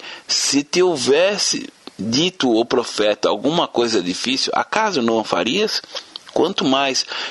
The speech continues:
já que apenas te disse, 'Lava-te e ficarás limpo'?" Se os oficiais de Naamã o chamavam de pai,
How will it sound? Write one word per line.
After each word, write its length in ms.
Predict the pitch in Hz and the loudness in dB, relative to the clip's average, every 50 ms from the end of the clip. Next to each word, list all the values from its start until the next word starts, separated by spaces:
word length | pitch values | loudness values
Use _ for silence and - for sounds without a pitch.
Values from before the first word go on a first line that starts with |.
| - - | -8 -4
já 540 | - - - - 127 139 131 180 185 180 175 | -2 0 2 4 4 4 4 4 2 0 -2
que 340 | - - 127 123 110 - - - | -2 -2 0 0 0 0 -2 -2
apenas 580 | - 123 - - _ - 202 220 220 208 180 - | -2 -2 -2 -2 _ 0 0 0 0 -2 -2 -2
te 100 | - 160 | -2 -2
disse, 400 | 123 117 113 110 - - - - - - - - - - | 0 -2 -2 -2 -2 -4 -4 -6 -6 -8 -8 -6 -2 0
'Lava-te 640 | - 113 135 160 180 196 196 180 147 131 - 139 | 2 4 4 4 4 2 2 2 0 0 -2 -2
e 20 | 123 | -2
ficarás 680 | - 139 - - 139 127 127 120 117 113 113 113 113 | -2 -2 0 0 2 2 2 2 2 2 0 0 0
limpo'?" 480 | 113 127 165 202 214 - - 110 104 107 - _ - - - - - - - - - - | 0 0 0 0 0 0 -2 -2 -2 -4 -6 _ -20 -20 -20 -14 -12 -10 -8 -10 -6 -4
Se 140 | - - 175 | -2 0 0
os 120 | 165 175 | 2 0
oficiais 440 | 185 190 185 - - 202 196 226 220 | 0 -2 -2 -2 0 0 0 0 0
de 100 | 226 214 | 0 0
Naamã 400 | 214 208 196 170 147 139 139 135 | 2 0 2 2 2 2 2 2
o 60 | 127 | 0
chamavam 720 | 120 - 139 113 110 110 113 123 139 156 165 170 165 143 | 0 0 0 0 0 2 2 2 2 2 0 0 0 0
de 120 | 135 127 117 | 0 0 -2
pai, 420 | - - 104 110 110 104 92 | 0 0 2 2 2 2 0